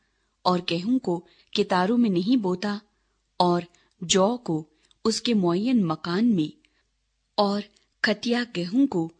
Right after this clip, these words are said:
اس کی خاص کیاری میں نہیں بوتا؟ کیونکہ اس کا خدا اس کو تربیت کر کے اسے سکھاتا ہے کہ اجوائن کو دونے کے ہینگے سے نہیں دوتے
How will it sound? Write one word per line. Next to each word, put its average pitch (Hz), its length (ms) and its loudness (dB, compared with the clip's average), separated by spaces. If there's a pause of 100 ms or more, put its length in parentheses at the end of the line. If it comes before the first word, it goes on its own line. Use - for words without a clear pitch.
(280)
اس 233 180 -2
کی 240 200 -2
خاص 202 440 -6
کیاری 185 480 -2
میں 208 120 2
نہیں 180 280 0
بوتا؟ 220 320 -2 (640)
کیونکہ 220 300 0
اس 214 160 -4
کا 196 100 -2 (100)
خدا 202 340 -2 (420)
اس 247 160 0
کو 277 120 -2
تربیت 202 580 -2
کر 175 220 -4
کے 233 240 -2
اسے 220 220 -4
سکھاتا 180 680 -6
ہے 165 140 -2 (480)
کہ 202 200 0
اجوائن 180 500 0
کو 175 320 -4 (280)
دونے 196 400 0
کے 233 200 -2
ہینگے 190 400 -2
سے 226 160 -4
نہیں 196 360 0
دوتے 156 400 -6